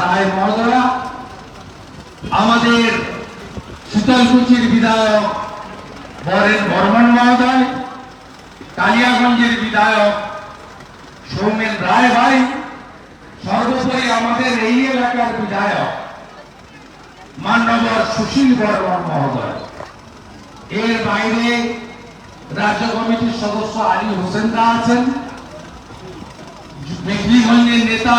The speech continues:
জলপাইগুড়ি জিএস দধিরা মণ্ডল রয়েছেন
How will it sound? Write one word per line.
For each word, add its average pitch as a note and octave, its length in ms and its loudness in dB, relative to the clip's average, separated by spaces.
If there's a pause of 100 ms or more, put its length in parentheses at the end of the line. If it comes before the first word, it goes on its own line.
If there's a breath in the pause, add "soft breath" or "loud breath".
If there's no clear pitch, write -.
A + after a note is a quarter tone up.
(120)
জলপাইগুড়ি A3 600 0 (120)
জিএস A3 360 0 (1160)
দধিরা G3+ 400 2 (160)
মণ্ডল G#3+ 360 2 (120)
রয়েছেন A#3 440 2